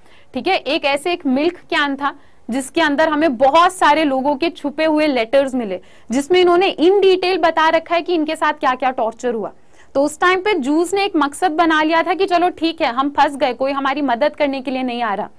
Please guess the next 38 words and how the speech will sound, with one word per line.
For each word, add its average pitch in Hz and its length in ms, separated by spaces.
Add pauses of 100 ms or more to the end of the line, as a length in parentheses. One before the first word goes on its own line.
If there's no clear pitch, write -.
(420)
पर 294 140
when 285 420
this 381 180
all 330 240 (100)
ends, 247 220
जब 247 200
ये 285 100
सब 320 200
खत्म 294 340
होगा, 294 240
हम 269 220
चाहते 262 340
हैं 285 60
कि 311 100
पूरी 370 340
दुनिया 302 320
को 302 120
पता 254 300
लगे 233 280 (320)
कि 311 80
हमने 285 380
क्या 247 240
क्या 262 320
सहा 196 340
है। 196 160 (560)
ठीक 254 140
है, 359 60
उस 320 220
दौरान 311 360
जैसे 294 260
डेनमार्क 277 500
के 370 120
लोग 311 220
पता 320 200
है 370 60
क्या 311 200
करते 269 420
थे, 214 120